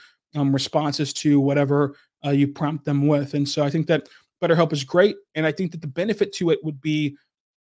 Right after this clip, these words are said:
you know, you're probably listening to this podcast on the go right now. Your, your life's probably go, go, go between family, responsibilities, work, whatever. And, and a thing holding you back from therapy might be,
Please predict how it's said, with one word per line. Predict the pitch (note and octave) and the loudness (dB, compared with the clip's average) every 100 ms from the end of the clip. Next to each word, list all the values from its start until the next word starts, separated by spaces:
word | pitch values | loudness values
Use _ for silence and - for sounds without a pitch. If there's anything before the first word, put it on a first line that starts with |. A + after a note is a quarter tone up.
| _ _ _ | _ _ _
you | D#3 | -4
know, | D3 | -2
you're | C#3+ | -2
probably | - G3+ | 2 4
listening | G3 G3 | 4 2
to | E3 | -2
this | F#3 | -4
podcast | E3 E3+ D#3+ | -4 -2 -2
on | |
the | D3 | 0
go | D3 | 2
right | D#3+ D#3+ | 2 2
now. | E3 | 0
Your, | D#3 C#3+ _ | -2 -4 _
your | D3 D3 | -8 -6
life's | D#3+ - | -6 -8
probably | - E3+ F3 | -6 -2 -2
go, | C3+ D#3 D#3 | 2 2 4
go, | E3 D3+ | 2 0
go | D3+ D#3 | 0 0
between | D3+ D3 D#3 C#3+ | -2 -4 -4 -4
family, | E3 D#3+ D#3+ D#3+ | -4 -2 0 0
responsibilities, | D3+ - D#3 D3 C#3+ D3+ D#3 D#3 C#3+ | -2 -4 -4 -4 -2 0 2 0 -2
work, | C#3 D3 D#3+ - | -4 -2 -2 -2
whatever. | D3 C#3+ D3 G3+ - - _ - | -2 0 0 -2 -4 -20 _ -6
And, | D#3 | 0
and | E3+ | 4
a | D#3 | 4
thing | G#3 G3+ | 4 6
holding | G3 G3 | 4 4
you | D#3+ | 4
back | F3 - | 2 2
from | C#3+ | -2
therapy | D#3 E3 E3 | 0 -2 0
might | D3 D3+ - | -2 -2 -4
be, | E3+ D#3+ | -2 -2